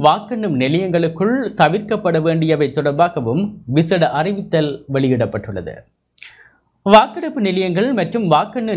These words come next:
நிலையங்களுக்குள் தவிர்க்கப்பட வேண்டிய நடவடிக்கைகள் தொடர்பில் தேர்தல்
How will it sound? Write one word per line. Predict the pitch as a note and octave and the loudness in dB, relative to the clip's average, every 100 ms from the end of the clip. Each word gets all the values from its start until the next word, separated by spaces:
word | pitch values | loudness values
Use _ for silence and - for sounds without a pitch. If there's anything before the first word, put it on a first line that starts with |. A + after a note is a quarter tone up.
| C#3+ | 0
நிலையங்களுக்குள் | D3+ F3 E3+ D3+ D#3 G3+ B3 F3 - | 0 0 0 -2 0 -2 0 -2 0
தவிர்க்கப்பட | D3+ G3 A3 G#3 F3+ D#3 | 0 0 -4 -4 -2 0
வேண்டிய | E3 E3 D3+ | 0 0 2
நடவடிக்கைகள் | B2+ C#3 F3+ F3 E3+ D#3 C#3+ | 2 0 -2 -2 0 0 0
தொடர்பில் | C#3+ D#3 A3+ G3+ | 0 2 0 0
தேர்தல் | F3 E3 D3+ | -2 0 -2